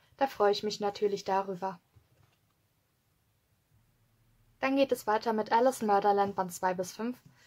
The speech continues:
Ich meinte ja, dass ich die Reihe entweder aussortieren oder weiter fortsetzen sollte. Mich für die zweite Variante offenkundig entschieden. Auch ganz glücklich darüber.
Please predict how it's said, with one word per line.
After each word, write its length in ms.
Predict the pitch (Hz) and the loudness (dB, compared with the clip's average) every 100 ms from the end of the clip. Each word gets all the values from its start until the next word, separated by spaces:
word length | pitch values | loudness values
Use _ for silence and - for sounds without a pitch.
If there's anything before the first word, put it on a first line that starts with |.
| - | -14
Ich 140 | 226 | -8
meinte 300 | 208 202 202 | -2 0 2
ja, 160 | 208 196 | 2 2
dass 220 | 202 196 | 2 -2
ich 120 | 202 | -6
die 120 | - 196 | -2 -2
Reihe 240 | 190 190 | 0 -2
entweder 480 | 190 190 202 190 202 | -4 -4 -2 2 2
aussortieren 680 | 226 - 220 - 220 214 - - - - | 2 -2 -6 -6 -8 -8 -14 -20 -8 2
oder 220 | 285 233 | 4 6
weiter 240 | 214 214 | 4 0
fortsetzen 640 | 202 220 - 226 220 226 208 | -4 -4 -2 -4 -6 -4 2
sollte. 500 | 202 202 202 202 202 _ _ _ - | 4 4 2 -4 -6 _ _ _ -6
Mich 220 | 285 - | -4 0
für 80 | 247 | 0
die 160 | 240 | 0
zweite 480 | - - 196 202 208 | -2 4 6 4 2
Variante 600 | 196 196 190 190 202 208 | 2 2 0 0 0 0
offenkundig 640 | 202 208 185 208 214 214 | 0 -2 -2 0 0 0
entschieden. 600 | 220 214 - 208 202 208 - _ - | -2 -4 -4 -4 -4 -6 -10 _ -4
Auch 160 | 262 - | -4 2
ganz 260 | 214 - | 0 0
glücklich 440 | - 226 226 226 - | -4 -4 -2 -4 0
darüber. 560 | 202 202 196 196 196 | 2 2 2 2 0